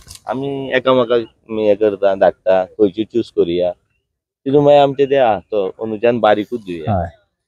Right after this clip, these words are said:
Speaker 2: चल, आमी चलता चलता ट्रॉ-, ट्रॉफी कडेन उलयता, उलयता.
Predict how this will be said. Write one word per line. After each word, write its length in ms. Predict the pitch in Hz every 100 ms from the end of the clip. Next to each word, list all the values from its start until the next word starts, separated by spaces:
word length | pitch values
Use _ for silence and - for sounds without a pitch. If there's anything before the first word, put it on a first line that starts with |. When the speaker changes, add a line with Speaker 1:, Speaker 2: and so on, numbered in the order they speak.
| _ _ -
Speaker 2:
चल, 120 | 180
आमी 140 | 165
चलता 380 | 147 165 151 160
चलता 240 | 156 143 147
ट्रॉ-, 220 | - 127
ट्रॉफी 360 | - 120 117
कडेन 200 | 131 139
उलयता, 320 | 127 104 98 104
उलयता. 360 | 95 87 -